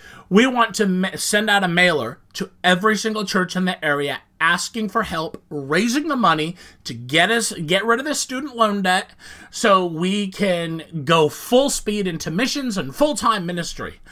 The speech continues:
And we believe that is what God has put on our hearts, and that's what we want to do." The pastor said, "Yes, you should do that. Let's see what happens. I will pray for you."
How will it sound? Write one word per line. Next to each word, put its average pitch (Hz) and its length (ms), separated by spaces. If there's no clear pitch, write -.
And 135 160
we 277 140
believe 220 340
that 196 180
is 185 120
what 151 160
God 175 280
has 151 200
put 247 260
on 196 120
our 180 120
hearts, 180 320
and 110 160
that's 196 220
what - 140
we 175 100
want 165 260
to 143 40
do." 139 140
The - 100
pastor 277 360
said, 285 200
"Yes, 233 600
you 233 240
should 185 360
do 226 220
that. 127 300
Let's 214 240
see 208 220
what 180 200
happens. 180 580
I 160 80
will 104 180
pray 247 340
for 226 140
you." 190 220